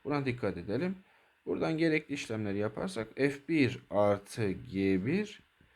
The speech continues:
buradan da F üç artı G üçü istiyor. E, biz bunları bulmak kolay. Neden? Çünkü F G'yi biliyoruz, fonksiyonları biliyoruz. X gördüğümüz üzere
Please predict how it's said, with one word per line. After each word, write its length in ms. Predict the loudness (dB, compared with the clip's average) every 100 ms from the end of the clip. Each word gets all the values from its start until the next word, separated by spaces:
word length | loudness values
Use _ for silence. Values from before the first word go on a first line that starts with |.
| _ _ _ _
buradan 480 | 2 4 6 6 6
da 340 | 4 2 0 -10 _
F 240 | -2 0 -2 -12 _ _ _ _ _ _ _
üç 420 | 0 2 0 -4 -4
artı 720 | 4 6 6 2 -2 -2 -2 -4 -2
G 340 | 6 6 6
üçü 600 | 2 -2 -4 -6 -6 -6 -12 _ _
istiyor. 400 | -10 -8 -4 -6 -4 -2
E, 120 | 0
biz 160 | 0
bunları 320 | 2 4 4 4
bulmak 500 | 4 6 4 2 -4 -20 _ _ _ _
kolay. 500 | _ -2 0 0 -2 -6
Neden? 380 | -2 0 0 -2
Çünkü 280 | -8 -6 0
F 220 | 0 0 -6 _ _
G'yi 400 | 0 2 2 0
biliyoruz, 360 | 2 2 2 -2
fonksiyonları 640 | -4 -4 -4 -2 -2 0
biliyoruz. 440 | -2 -2 -4 -6 -16 -20 -20 -20 -20 -20 _
X 220 | -12 -6
gördüğümüz 380 | 2 4 6 4
üzere 340 | 4 2 0